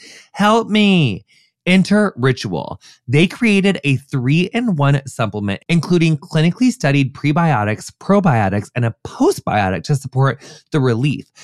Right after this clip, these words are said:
of mild and occasional bloating, gas, and diarrhea. I really like Ritual because they prioritize sustainably sourced and traceable ingredients. I love to take my Symbiotic Plus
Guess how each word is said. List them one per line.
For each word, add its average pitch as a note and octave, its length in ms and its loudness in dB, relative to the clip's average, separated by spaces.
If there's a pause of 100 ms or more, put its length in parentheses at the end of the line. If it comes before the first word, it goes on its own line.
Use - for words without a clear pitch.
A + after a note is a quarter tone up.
(160)
of B2+ 160 0
mild A#2+ 460 0
and E3 120 0
occasional C3+ 460 0
bloating, B2 420 0
gas, A#2+ 440 -2
and F#3+ 200 -6
diarrhea. D3+ 800 2 (300)
I E3+ 60 2
really C#3+ 320 0
like D3 240 -2
Ritual C3+ 280 -2
because C#3 260 -2
they D3 100 0
prioritize C#3 580 -2
sustainably B2+ 540 -2
sourced G#2+ 380 -4
and A#2+ 120 -4
traceable G#2+ 480 -6
ingredients. F2 760 -6 (400)
I E3 80 0
love C#3 220 0
to G#3 60 -2
take F3+ 200 -2
my D#3+ 100 0
Symbiotic C3 680 -2
Plus G2+ 260 -4